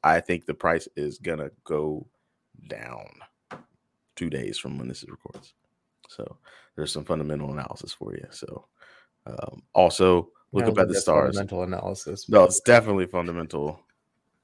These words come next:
Speaker 1: What kind of fundamentals do you want, bro? Like,
Speaker 2: Yeah, yeah,
Speaker 1: what
Speaker 2: honestly, I don't, I don't get that. Like, there's no such thing as, like, like, yes, there's Bitcoin maximalism, but, like,
Speaker 1: Yeah.
Speaker 2: that, I gue-, I guess we're,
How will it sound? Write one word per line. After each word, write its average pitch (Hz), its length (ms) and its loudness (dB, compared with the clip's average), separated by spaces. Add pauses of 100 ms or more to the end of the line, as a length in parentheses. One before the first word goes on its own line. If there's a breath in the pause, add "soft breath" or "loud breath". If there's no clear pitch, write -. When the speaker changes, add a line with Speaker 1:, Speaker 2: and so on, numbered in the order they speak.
(420)
Speaker 1:
What - 140 -8
kind 156 180 8
of 151 80 4
fundamentals 143 500 2
do 110 80 -4
you 104 120 -2
want, 104 360 -6
bro? 76 240 -8
Like, 87 400 -6 (1080 loud breath)
Speaker 2:
Yeah, 117 200 -4
yeah, 127 200 -2
Speaker 1:
what 165 120 6
Speaker 2:
honestly, 175 340 6
I 147 80 8
don't, 156 220 6
I 127 120 4
don't 131 180 0
get 104 200 0
that. 98 140 0
Like, 104 340 -2
there's 139 420 -4
no 165 120 -4
such 151 320 -8
thing 120 300 -6
as, 101 280 -6
like, 98 360 -6
like, 123 260 -2 (160)
yes, 147 400 0
there's 135 200 -2
Bitcoin 120 400 -4
maximalism, 117 800 -6
but, 110 120 -4
like, 104 300 -4
Speaker 1:
Yeah. 85 120 -10 (1700)
Speaker 2:
that, 135 340 2 (560)
I 131 80 -2
gue-, 123 140 0
I 127 100 -4
guess 170 340 -2
we're, 147 280 -2